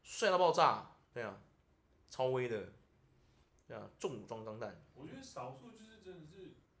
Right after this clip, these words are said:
Speaker 2: 就是钢弹系列，就是你每个系列都想要收藏，就是几乎
Speaker 1: 哦，真假的？
Speaker 2: 钢弹W那，那种之机型，
Speaker 1: 嗯。
Speaker 2: 就是都想收藏。
Speaker 1: 哦。是啊，我比较喜欢会变形的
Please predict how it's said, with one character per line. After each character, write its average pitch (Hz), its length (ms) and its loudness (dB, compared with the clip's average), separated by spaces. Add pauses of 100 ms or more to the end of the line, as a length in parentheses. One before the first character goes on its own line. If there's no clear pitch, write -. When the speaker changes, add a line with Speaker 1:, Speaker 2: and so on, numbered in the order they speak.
(100)
Speaker 2:
就 185 80 -20
是 170 240 -20
钢 143 220 -18
弹 143 160 -14
系 131 160 -20
列， 127 200 -20
就 120 100 -20
是 120 80 -20
你 104 160 -20
每 95 180 -20
个 98 60 -20
系 - 180 -20
列 110 60 -20
都 110 100 -20
想 95 160 -20
要 - 160 -20
收 98 300 -20
藏， - 160 -20 (360)
就 107 80 -20
是 104 120 -20
几 98 180 -20
乎 120 60 -18
Speaker 1:
哦， - 100 -18
真 226 160 -10
假 120 240 -4
的？ 101 140 -8
Speaker 2:
钢 117 280 -16
弹 - 200 -18
W 98 400 -16
那， 110 60 -20 (320)
那 127 140 -18
种 110 220 -12
之 104 140 -20
机 - 320 -20
型， - 100 -20 (120)
Speaker 1:
嗯。 104 120 -14
Speaker 2:
就 110 140 -14
是 113 80 -14
都 113 40 -14
想 110 220 -14
收 - 180 -20
藏。 - 180 -20
Speaker 1:
哦。 - 40 -20 (720)
是 147 240 -10
啊， 101 180 -8
我 151 100 -2
比 180 60 -4
较 196 100 -4
喜 147 140 -6
欢 135 100 -4
会 - 100 -4
变 160 220 -6
形 95 300 -10
的 98 60 -12